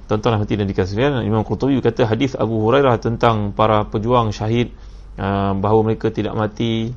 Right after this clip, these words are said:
mereka itu di sisi Allah seperti firman Allah surah Ali Imran, maka pendapat ini, kata Imam Qurtubi, merupakan hadis yang sahih.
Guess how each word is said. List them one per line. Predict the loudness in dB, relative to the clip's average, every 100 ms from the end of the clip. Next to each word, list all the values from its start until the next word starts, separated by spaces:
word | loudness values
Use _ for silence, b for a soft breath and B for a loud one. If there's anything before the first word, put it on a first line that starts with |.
| -6
mereka | -6 -2
itu | -2 -2 -4
di | -2
sisi | -2 -2 -4
Allah | -2 -2 -2
seperti | -4 -6
firman | -6 -6 -2
Allah | -2
surah | 0 0 0
Ali | 0 0
Imran, | -2 0 2 0 -2
maka | -4 -6
pendapat | -4 -4 -4 -4
ini, | -4 -4 -4
kata | -4 -2 0 0
Imam | -2
Qurtubi, | -2 -4 -4 -4
merupakan | -4 -4 -4
hadis | -4 -4
yang | -4 -6
sahih. | -6 -6